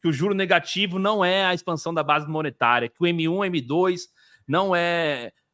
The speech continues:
não é vinte por cento ao ano." Tem um, um pessoal que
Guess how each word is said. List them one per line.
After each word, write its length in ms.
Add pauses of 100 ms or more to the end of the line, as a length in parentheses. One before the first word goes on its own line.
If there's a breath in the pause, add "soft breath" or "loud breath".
não 240
é 540
vinte 220
por 120
cento 220
ao 120
ano." 380 (880)
Tem 140
um, 540
um 60
pessoal 360
que 80